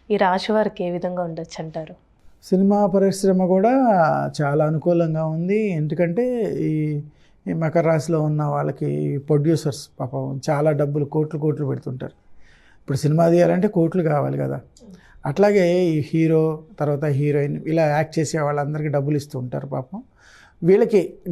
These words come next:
Speaker 2: గత సినిమాల్లో నష్టం జరిగినా ఇప్పుడు, ఆ, వర్కౌట్ చేస్తున్న సినిమాలు ఏవైతే ఉన్నాయో ఈ నెలలో, ఆ, ఈ వీక్లో వాళ్ళు ఏవైతే పెట్టుబడి పెడుతున్నారో అవన్నీ నష్టం కావు,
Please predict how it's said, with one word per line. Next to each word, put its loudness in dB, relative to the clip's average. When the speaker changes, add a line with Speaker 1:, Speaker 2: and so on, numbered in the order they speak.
Speaker 2:
గత 4
సినిమాల్లో 4
నష్టం 2
జరిగినా 2
ఇప్పుడు, 2
ఆ, 4
వర్కౌట్ 4
చేస్తున్న 0
సినిమాలు 2
ఏవైతే 4
ఉన్నాయో 0
ఈ -2
నెలలో, -4
ఆ, -2
ఈ 6
వీక్లో 2
వాళ్ళు 2
ఏవైతే 2
పెట్టుబడి -2
పెడుతున్నారో -2
అవన్నీ 2
నష్టం -2
కావు, -2